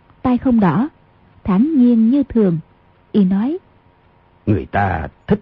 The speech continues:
Speaker 2: thế nào thì có tên thế ấy, người quản được à? Mười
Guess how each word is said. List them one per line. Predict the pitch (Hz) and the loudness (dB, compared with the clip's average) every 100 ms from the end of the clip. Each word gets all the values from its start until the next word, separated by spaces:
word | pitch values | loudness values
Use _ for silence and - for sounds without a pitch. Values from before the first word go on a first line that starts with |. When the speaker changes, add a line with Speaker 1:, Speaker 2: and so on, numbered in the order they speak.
| _ | _
Speaker 2:
thế | - 165 | -2 0
nào | 90 - - _ _ - | 0 -4 -14 _ _ -2
thì | 123 80 - | -2 -2 -6
có | - | -4
tên | 170 - | -2 -2
thế | 85 147 | -2 -4
ấy, | - 180 - _ _ - | -2 -4 -6 _ _ -2
người | 123 87 | 0 0
quản | 82 143 156 | -4 -2 -2
được | 92 104 117 | -2 -4 -4
à? | 85 73 - _ _ _ _ _ _ | -4 -6 -8 _ _ _ _ _ _
Mười | 98 101 76 | 0 0 -2